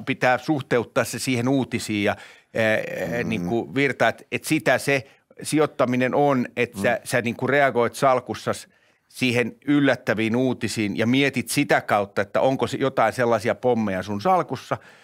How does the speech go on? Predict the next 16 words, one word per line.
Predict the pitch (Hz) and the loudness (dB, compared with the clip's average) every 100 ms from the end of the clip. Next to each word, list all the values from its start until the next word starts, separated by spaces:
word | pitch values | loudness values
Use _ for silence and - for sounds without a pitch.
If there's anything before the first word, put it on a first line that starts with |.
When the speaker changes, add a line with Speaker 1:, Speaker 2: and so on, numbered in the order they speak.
| _ | _
Speaker 1:
jotka | 147 139 - | -2 0 0
nyt | 131 139 135 | 2 0 0
niinku | 127 113 123 - | -2 0 -4 -4
ri-, | 143 160 135 | -2 0 0
et, | - - _ _ _ - | -4 -10 _ _ _ -4
ei | 117 | 0
ne | 175 | 0
ole | - | 0
pommeja, | 139 123 117 107 | 2 4 4 4
vaan | 110 110 | 4 4
riskit | 135 131 - 113 - | 2 -2 -4 -6 0
toteutuu | 143 135 117 95 101 92 | 0 2 0 0 -4 -2
kauniisti | 113 107 98 95 95 | 0 0 0 -6 -8
sanottuna, | - 98 92 - 95 95 - | -4 -4 -4 -6 -4 -4 0
vaikkapa | 107 - - 107 | -2 -2 -4 -4
nyt | 104 - | -4 -8